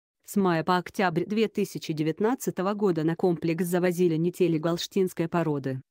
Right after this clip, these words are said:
Все животные успешно прошли карантинные мероприятия. Ферма оборудована очистными сооружениями и отделением для хранения навоза.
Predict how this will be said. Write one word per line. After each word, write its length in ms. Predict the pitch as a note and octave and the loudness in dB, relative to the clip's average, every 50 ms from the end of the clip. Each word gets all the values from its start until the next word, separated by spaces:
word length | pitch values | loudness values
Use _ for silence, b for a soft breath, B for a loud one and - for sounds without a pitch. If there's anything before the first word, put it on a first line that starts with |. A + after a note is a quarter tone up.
| _ _ | _ _
Все 240 | - - - G3+ F#3 | -12 -2 0 0 2
животные 480 | F3+ G3+ F#3 F#3+ F3+ - F3 E3 D#3+ | 2 2 2 2 2 2 2 2 2
успешно 580 | D#3 - F3+ - - - G3 F3+ - - F3 D#3 | 0 -2 -6 -10 -4 -4 -4 -2 -2 -2 -4 -4
прошли 440 | - - D#3+ D#3+ - - G3 F3 E3+ | -2 -6 -8 -8 -6 -2 -2 -2 0
карантинные 580 | - D#3+ D#3 D#3 D#3+ - E3+ D#3+ D#3+ D#3 D3+ | 0 0 0 0 0 0 0 0 0 0 0
мероприятия. 880 | D#3 D#3 D#3 D#3+ D#3+ - F3+ F3+ E3 D#3 D3+ C#3+ - - C#3 C3+ C3 - _ _ _ _ _ _ _ | -2 -2 -4 -6 -6 -4 -4 -2 -2 -2 -2 -4 -8 -8 -8 -8 -8 -10 _ _ _ _ _ _ _
Ферма 440 | - - - F#3+ F3+ F3 E3+ E3 | -6 -2 0 2 2 2 0 0
оборудована 580 | E3 E3 F3+ F#3 F#3 F3+ E3+ E3+ D#3+ E3 E3 E3 | 0 -2 0 0 0 0 0 0 0 0 0 0
очистными 500 | D#3 - - E3 - - F3+ E3+ E3 E3 | 0 -2 -4 -10 -4 0 0 2 2 0
сооружениями 920 | E3 - F#3 F3 F3 F#3+ G3 F#3 G3+ F#3+ F3+ F3 E3+ E3+ E3+ F3+ F3 F3 - - | 0 0 -2 -2 0 -2 -2 0 0 0 2 2 2 2 2 2 0 0 -2 -2
и 80 | - F#3 | -2 0
отделением 680 | F3 E3 D3+ F3 E3+ F3 E3 D#3+ D#3+ D3+ D3+ D3+ D#3 - | 0 0 0 0 2 4 4 2 2 2 0 -2 -4 -4
для 200 | E3+ F#3 F#3+ F#3+ | -2 -2 -2 -2
хранения 560 | - F#3 E3+ F3 E3+ D#3+ D#3 D#3+ D#3 D3+ D#3 | -2 -2 0 2 2 2 2 2 2 0 0
навоза. 540 | E3+ D#3+ D#3+ D3 D#3 D3+ C#3+ - C#3+ C3+ | 0 -2 -2 -2 -4 -6 -6 -6 -10 -10